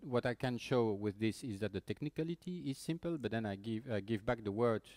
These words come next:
to you and to Philippe first, is, uh, what do we want to do it? Uh, so I can avoid manipulating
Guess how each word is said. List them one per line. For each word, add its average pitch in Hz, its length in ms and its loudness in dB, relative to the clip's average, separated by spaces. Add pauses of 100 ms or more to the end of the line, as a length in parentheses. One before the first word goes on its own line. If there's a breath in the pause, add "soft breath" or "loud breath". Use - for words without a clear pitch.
(100)
to 107 100 0
you 131 300 0
and 104 160 -2
to 110 120 -4
Philippe - 480 -4
first, 147 380 -2
is, - 260 -4 (800 loud breath)
uh, 101 220 4
what 123 400 0
do 123 60 2
we 117 120 2
want 123 300 2
to 117 80 0
do 131 180 4
it? 165 100 2 (380)
Uh, 110 320 6
so 123 560 2
I 139 80 6
can 135 220 4
avoid 131 400 8 (420)
manipulating 120 1160 2